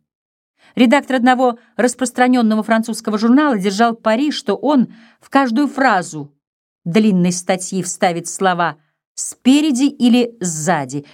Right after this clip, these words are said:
и ни один читатель этого не заметит. Он выиграл пари. Курьезный случай неправильного сопоставления я вычитал несколько лет назад в газете. После того заседания французской палаты, когда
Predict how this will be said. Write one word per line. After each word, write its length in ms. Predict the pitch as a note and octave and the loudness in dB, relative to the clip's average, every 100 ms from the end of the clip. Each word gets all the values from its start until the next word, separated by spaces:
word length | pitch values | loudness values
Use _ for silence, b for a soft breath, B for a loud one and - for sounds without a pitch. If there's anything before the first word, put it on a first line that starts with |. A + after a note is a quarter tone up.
| B | B
и 120 | A3 | 4
ни 100 | B3+ | 6
один 300 | B3+ B3 C4 | 4 0 -2
читатель 560 | - A#3 E3+ D#3 D#3 - | -4 -2 -2 -2 -10 -10
этого 320 | E3+ D#3 D#3 | -8 -6 -4
не 220 | E3 E3+ | 0 0
заметит. 540 | D#3 D#3 D3 C#3+ - _ _ _ _ _ _ _ _ _ _ | 2 0 0 -4 -12 _ _ _ _ _ _ _ _ _ _
Он 200 | - G3+ | -2 0
выиграл 340 | A3 A3+ D#3 D#3+ | 2 0 -2 -6
пари. 420 | F#3+ G3+ C#3+ - _ _ _ _ _ _ _ _ _ _ _ | -4 -4 -6 -12 _ _ _ _ _ _ _ _ _ _ _
Курьезный 480 | G#3+ A#3+ C#4+ A#3+ C4 | 4 6 4 2 0
случай 340 | - C4+ A3+ | 0 -4 2
неправильного 880 | A#3 C4 A#3+ A#3 G3 E3 E3 D#3+ D#3 | 4 4 2 0 0 -4 -8 -4 -6
сопоставления 1040 | D#3 G3 F3+ F#3 - G3 A#3 D4+ A#3+ E3 D3+ B B | -6 -10 -8 -10 -4 -2 0 2 2 2 -6 B B
я 140 | G3+ A3+ | 0 0
вычитал 340 | C#4 - C4 | 0 -4 -2
несколько 440 | B3 B3 B3 A3+ A3+ | 0 0 -4 -2 -2
лет 180 | A3 | 0
назад 320 | A3 A3 A3 F#3+ | 0 0 -2 -4
в 80 | |
газете. 600 | F#3 G#3+ E3+ C3+ - - - _ _ _ _ _ _ _ _ _ _ | -4 -4 -4 -8 -10 -20 -20 _ _ _ _ _ _ _ _ _ _
После 220 | C4+ C#4 | -2 0
того 200 | C4+ C4 | 0 2
заседания 480 | C4 A#3+ A#3+ B3 A#3+ | 0 -2 0 0 0
французской 520 | A#3+ B3 A#3 A3+ - | 0 -2 -2 -8 -6
палаты, 440 | A#3 A3+ B3 A#3 E3 | -2 -2 -2 -4 -6
когда 440 | E3+ E3+ F3 E3 | -8 -2 -4 -4